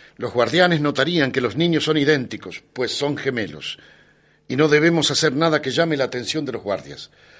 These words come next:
Tú te quedas con la niña". Foitetés obedeció. Sorás partió al galope.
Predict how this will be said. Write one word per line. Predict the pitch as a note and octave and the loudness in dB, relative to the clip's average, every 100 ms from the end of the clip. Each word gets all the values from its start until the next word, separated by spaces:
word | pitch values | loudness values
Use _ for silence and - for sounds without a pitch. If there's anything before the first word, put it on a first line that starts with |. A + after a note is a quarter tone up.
| _ | _
Tú | - D#3+ | -4 -4
te | D#3 | -2
quedas | E3+ D#3+ D3 | 0 -2 0
con | C#3 | -4
la | A#2 | -2
niña". | A2 F2 E2 C#2+ - - - | -4 -8 -10 -14 -20 -20 -20
Foitetés | - - F2+ F#2+ G2+ G2+ | -10 -4 -2 2 2 2
obedeció. | A#2 G#2+ G2+ - D#2 C#2 | 2 2 4 2 2 -2
Sorás | - F#2 F#2 F#2+ | 0 0 0 0
partió | - G2 - | 0 0 2
al | F#2 | 2
galope. | F2+ D#2+ C#2+ C#2+ | 2 -2 -4 -8